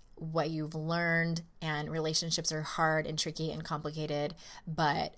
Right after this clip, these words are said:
I think the bottom line of it, if I could sum up this entire thing <laughs> in one line, is that you need to look at yourself and your behaviors and work on it and practice self-kindness along the way.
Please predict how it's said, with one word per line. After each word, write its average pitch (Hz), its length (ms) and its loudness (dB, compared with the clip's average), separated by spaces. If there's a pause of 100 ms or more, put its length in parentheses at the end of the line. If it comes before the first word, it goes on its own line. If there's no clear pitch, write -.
(100)
I 165 60 -4
think 165 260 -4
the - 80 -4
bottom 160 480 4
line 147 240 -2
of 160 120 -2
it, 202 180 4
if 175 100 -6
I 165 60 0
could 160 180 0
sum 165 260 6
up 160 160 2
this 156 160 -2
entire 156 840 2 (300)
thing 175 420 2
<laughs> - 40 2
in 233 320 12
one 214 260 10
line, 196 520 4 (440)
is 175 140 2
that 156 160 4
you 165 180 0
need 160 320 0
to 151 640 2 (200)
look 160 180 -2
at 165 100 0
yourself 151 460 0
and 160 160 -2
your 151 100 0
behaviors 151 800 -2
and 156 220 -4
work 147 220 -2
on 151 160 -4
it 143 260 -2
and 160 120 -6
practice - 340 -2
self-kindness 147 520 -4
along 131 240 -8
the 131 80 -10
way. - 300 -8